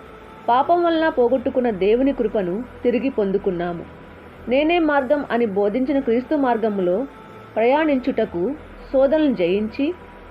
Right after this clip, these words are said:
పాపం నుండి విడుదల పొంది, పుణ్యఫలములు పొందుటకు అనాది నుండి అనేక ఉపవాస దీక్షల ద్వారా చాలామంది హృదయ పరివర్తన చెంది మంచి జీవితం జీవిస్తున్నారు.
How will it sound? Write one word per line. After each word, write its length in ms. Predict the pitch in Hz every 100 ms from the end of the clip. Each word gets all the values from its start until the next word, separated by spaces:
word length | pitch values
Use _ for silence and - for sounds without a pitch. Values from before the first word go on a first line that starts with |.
| - -
పాపం 380 | 269 285 320 320
నుండి 240 | 311 302
విడుదల 320 | 240 208 254
పొంది, 480 | 262 196 175 196 269 - - - - - -
పుణ్యఫలములు 520 | 294 330 339 294 285
పొందుటకు 680 | 254 220 202 233 214 196 214 269 - - -
అనాది 340 | 233 262 277
నుండి 500 | 294 294 240 208 233 269 - - -
అనేక 340 | 208 247 269 233
ఉపవాస 460 | 196 214 226 277
దీక్షల 380 | 277 240 - 220
ద్వారా 480 | 202 190 175 180 247 - - - -
చాలామంది 640 | 226 269 294 254 202 180 202 - - - - -
హృదయ 220 | 226 311
పరివర్తన 500 | 311 240 220 214 208
చెంది 460 | 185 - 180 190 277 - - - -
మంచి 260 | 240 277 262
జీవితం 500 | 233 220 214 208 190
జీవిస్తున్నారు. 680 | 185 190 190 196 175 160